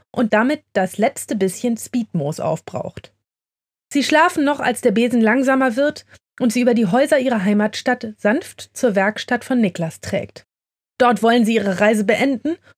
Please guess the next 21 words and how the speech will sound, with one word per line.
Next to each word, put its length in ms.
und 200
Niklas, 540
der 80
zu 180
Hause 220
die 120
Vertretung 520
für 160
Befana 460
übernommen 480
und 140
die 80
heimischen 400
Monster 340
beschenkt 420
hat, 220
mit 80
einem 140
kleinen 380
Geschenk 400
überraschen. 580